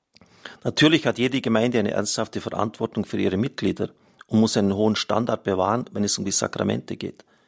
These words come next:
Das steht völlig außer Frage. Aber manche Pfarreien kümmern sich nicht nur um ihre Mitglieder, sie trösten und verhätscheln sie. Sie geben ihnen nach.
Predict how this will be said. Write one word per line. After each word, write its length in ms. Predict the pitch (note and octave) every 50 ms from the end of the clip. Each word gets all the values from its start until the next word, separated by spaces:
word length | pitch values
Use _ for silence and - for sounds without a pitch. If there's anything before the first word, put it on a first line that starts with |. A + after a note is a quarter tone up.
| _ _ _ _ _ _
Das 140 | - E2+
steht 220 | - - F#2+ - -
völlig 300 | - G2 G2 G#2 G2 -
außer 240 | - F#2+ - - G2+
Frage. 500 | - - - F2 - - - - - - _ _ _ _ _ _ _ _ _ _ _ _ _ _ _ _ _ _ - -
Aber 160 | G#2+ G2+ G#2+
manche 280 | G#2 A2 B2 D3+ E3
Pfarreien 520 | D3+ - - A2 G#2 G#2+ A2+ B2+ C3 A#2+ -
kümmern 280 | - C3+ B2+ C#3 C#3+
sich 240 | C#3 - A#2+ - -
nicht 240 | B2+ B2 - - -
nur 220 | A2 A2 G#2+ G#2+ - - - - - - - - _ _ _
um 160 | - G#2+ G#2+
ihre 160 | G#2 G2 G2
Mitglieder, 480 | G2 A2 C3 - - C3+ C3+ C#3+ C#3 C#3
sie 240 | - - G2 - -
trösten 400 | - - G#2+ B2 C3 - - G#2+
und 80 | F2
verhätscheln 540 | - - F2 - B2 - - - - G2+ F2
sie. 320 | - - - - - - - _ _ _ - _
Sie 180 | - - G#2+ -
geben 220 | A#2 A#2 - A#2
ihnen 260 | - G2+ G2 F#2+ F#2
nach. 440 | F#2 F2+ F#2 G2+ F#2+ - - - -